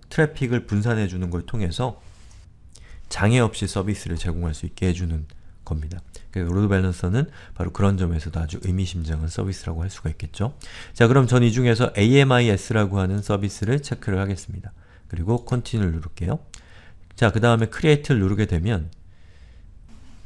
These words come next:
이렇게 상경화면이 뜨죠. 여기서 클로즈를 누르면 보시는 것처럼 오픈 튜토리얼스라는 이름을 가지고 있는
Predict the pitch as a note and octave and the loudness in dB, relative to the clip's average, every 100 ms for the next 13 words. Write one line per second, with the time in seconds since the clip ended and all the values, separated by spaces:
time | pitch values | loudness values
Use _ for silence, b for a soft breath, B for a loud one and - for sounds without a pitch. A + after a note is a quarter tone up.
0 | B B B A#2 B2+ - C3 B2+ A#2+ A#2+ | B B B 0 0 2 2 2 2 2
1 | A#2+ A2 B2 A#2 C#3+ - F#2+ G2+ F#2+ - | 0 0 0 2 0 -4 -4 -2 -2 2
2 | A#2 A2 G2 F2+ F2 G#2+ C#3+ D#3+ - F#2 | 4 4 2 0 -2 -2 -2 -4 -6 -2
3 | G2 F#2 F2 - G2+ D3+ - G#2 - C#3+ | 0 0 -2 -2 -2 -2 -4 -10 -2 -2
4 | - - A#2 G2+ - G2 F2+ F2 F#2+ F2+ | -2 0 0 0 -2 -4 -2 -2 -4 -4
5 | E2+ F#2 G2 E2 F2 G2 | -6 -6 -4 -4 -4 -6